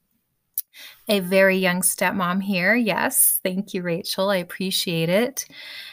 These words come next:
And I'm so glad that Rachel mentioned the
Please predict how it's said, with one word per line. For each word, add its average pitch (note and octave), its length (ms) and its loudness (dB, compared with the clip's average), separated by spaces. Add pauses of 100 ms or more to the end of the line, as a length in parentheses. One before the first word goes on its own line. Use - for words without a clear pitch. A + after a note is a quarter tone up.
(120)
And G#3+ 320 6
I'm A#3 160 8
so C#4+ 300 6
glad F3+ 680 2
that F3 400 -2
Rachel E3+ 380 -4
mentioned E3 600 -6
the E3 340 -6